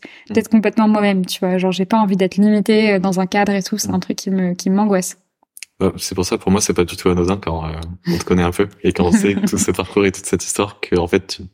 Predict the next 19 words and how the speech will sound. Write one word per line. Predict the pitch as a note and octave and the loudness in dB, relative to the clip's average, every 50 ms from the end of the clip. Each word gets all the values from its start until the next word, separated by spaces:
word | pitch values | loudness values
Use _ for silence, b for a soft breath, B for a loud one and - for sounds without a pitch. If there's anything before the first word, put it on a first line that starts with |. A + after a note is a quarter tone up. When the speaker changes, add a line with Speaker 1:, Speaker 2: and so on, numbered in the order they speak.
| _ _ | _ _
Speaker 1:
tu | - - | -16 -2
fasses | - F#2 F2+ | -2 -2 -2
tes | - - F2 | -2 -6 -6
propres | - - F2 - F2 | -4 -4 -2 -2 -4
choix | E2+ - G2 F#2+ | 0 0 0 -2
et | |
que | F#2+ - | -2 -4
tu | - E2+ | -8 -6
deviennes | F2+ E2+ E2 | -4 -4 -4
entrepreneuse, | E2 D#2+ - E2+ - F#2+ G#2+ A2+ A2+ | -6 -6 -8 -8 -4 -4 -4 -4 -4
parce | - - | -10 -6
que | - F#2+ | -4 -4
quelque | E2 - G#2 - F#2+ | -4 -4 -6 -8 -6
part, | D#2 F#2+ G2+ | -4 -4 -6
c'est, | - - - E2+ E2 E2 F2 F2+ B B B B B B B _ _ _ _ - | -6 -6 -4 -6 -6 -6 -8 -14 B B B B B B B _ _ _ _ -14
t'es, | - F2 | -12 -12
t'es | - - F2 - | -6 -6 -6 -6
pleinement | - _ _ - G2+ G2 G#2+ G#2 G#2 G2+ | -6 _ _ -2 -2 0 0 -2 -4 -4
toi. | - - F2 - _ _ _ | -4 -6 -6 -6 _ _ _